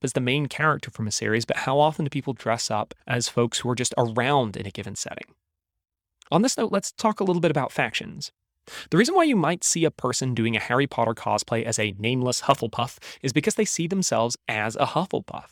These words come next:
They took the online tests and now find themselves wanting to inhabit the setting in that role. They see themselves as loyal and hardworking. They see a Hufflepuff when they look in the mirror. Are there parallels to this kind of thing in Arcane?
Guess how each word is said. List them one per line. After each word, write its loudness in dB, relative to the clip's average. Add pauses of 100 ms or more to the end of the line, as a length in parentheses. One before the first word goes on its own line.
(380)
They 4 (160)
took 0
the -2
online 0
tests -6
and -2
now 2
find 0
themselves 0
wanting -2
to -8
inhabit -2
the -4
setting -2
in -4
that -2
role. 0 (300)
They 6
see 4
themselves 2
as 0
loyal 4
and -4
hardworking. 0
They -8
see -4
a 0
Hufflepuff -2
when -6
they -4
look -6
in -4
the -4
mirror. -8 (1000)
Are 6
there 2
parallels 2
to -4
this 2
kind -2
of -6
thing -6
in -4
Arcane? -8